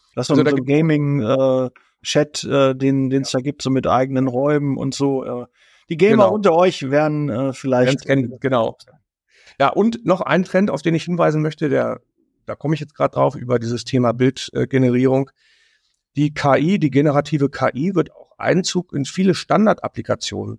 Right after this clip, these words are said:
Speaker 2: halten oder hat schon teilweise gehalten und wird noch mehr halten,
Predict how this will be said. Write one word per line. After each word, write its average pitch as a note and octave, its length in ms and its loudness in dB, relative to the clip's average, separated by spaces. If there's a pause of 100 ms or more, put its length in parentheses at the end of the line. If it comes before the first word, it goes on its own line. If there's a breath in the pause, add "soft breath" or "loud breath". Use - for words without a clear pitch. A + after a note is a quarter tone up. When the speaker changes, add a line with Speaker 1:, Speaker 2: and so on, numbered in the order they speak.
(160)
Speaker 2:
halten A2+ 360 0
oder F#2 200 -6 (240)
hat - 140 -20
schon E3 260 0
teilweise D3+ 460 2
gehalten C#3 320 0
und A2+ 140 -6
wird B2+ 100 -2
noch C3 160 -4
mehr B2+ 260 2
halten, D3 440 -4